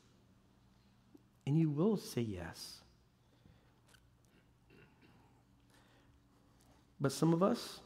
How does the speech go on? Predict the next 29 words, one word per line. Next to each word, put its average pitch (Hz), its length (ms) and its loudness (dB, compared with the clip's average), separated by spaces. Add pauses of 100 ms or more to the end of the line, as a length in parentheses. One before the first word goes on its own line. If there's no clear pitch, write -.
(1300)
will 135 100 -2
simply 147 320 0
say 131 220 -2
no. 113 140 -4 (540)
We'll 151 120 0
say 139 240 0
no. 110 300 -2 (1900)
Some 160 260 2
of 170 100 8
us, 185 180 2
we're 151 120 4
gonna 143 180 2
say, 139 320 2
"No, 143 420 2 (180)
that 143 160 0
water's 143 280 0
not - 160 0
for 147 120 0
me. 139 300 0 (1200)
I'm 123 80 -2
too 165 160 2
busy. 131 440 2 (1300)
It's - 100 -16
too 165 160 2
cold. 131 460 0 (960)
I 147 60 2
don't 156 160 2
feel - 180 -4
comfortable." 143 840 -4